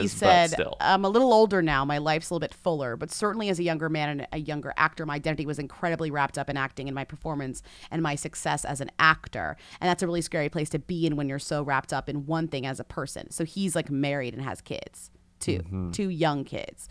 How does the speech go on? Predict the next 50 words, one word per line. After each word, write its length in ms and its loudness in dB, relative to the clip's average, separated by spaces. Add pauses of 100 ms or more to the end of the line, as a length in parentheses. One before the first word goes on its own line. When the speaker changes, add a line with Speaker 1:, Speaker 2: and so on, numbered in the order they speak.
(200)
Speaker 2:
And 100 2
his 160 2
wife 300 2
is 100 -4
an 80 -6
actress 300 -6
as 100 -16
well, 140 -6
Addison 340 -4
Timlin. 460 -12 (360)
Speaker 1:
Addison 320 4
Timlin's, 480 2 (120)
one 200 2
of 80 6
Addison 320 4
Timlin's 360 0
best 320 2
friends 260 0
is 100 -8
Dakota 300 0
Johnson, 480 0
and 100 0
Dakota 280 2
Johnson 420 0
is 160 -4
the 80 -8
godmother 560 2
of 300 2
one 340 4
of 120 0
their 120 -2
child, 480 -4
or 160 8
both 260 10
of 100 4
their 100 8
children. 320 0
Speaker 2:
So 20 0
it 60 0
Speaker 1:
Oh 60 2
my 80 6
God, 80 10
Speaker 2:
all 60 6
Speaker 1:
both 100 10
Speaker 2:
goes 100 6
Speaker 1:
of 80 6
their 80 10
Speaker 2:
back 60 -2
to 40 -2
Speaker 1:
children. 140 -2